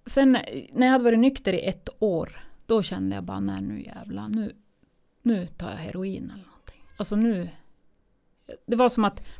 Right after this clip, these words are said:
den där ettårsdagen var så jäkla tung. För det var någonstans att nu har det gått så lång tid att,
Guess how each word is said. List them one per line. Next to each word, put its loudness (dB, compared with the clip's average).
den 2
där 2
ettårsdagen 0
var -4
så -2
jäkla -6
tung. -4
För -6
det 8
var 6
någonstans 4
att -4
nu 2
har 6
det 6
gått 4
så 0
lång 0
tid -4
att, -8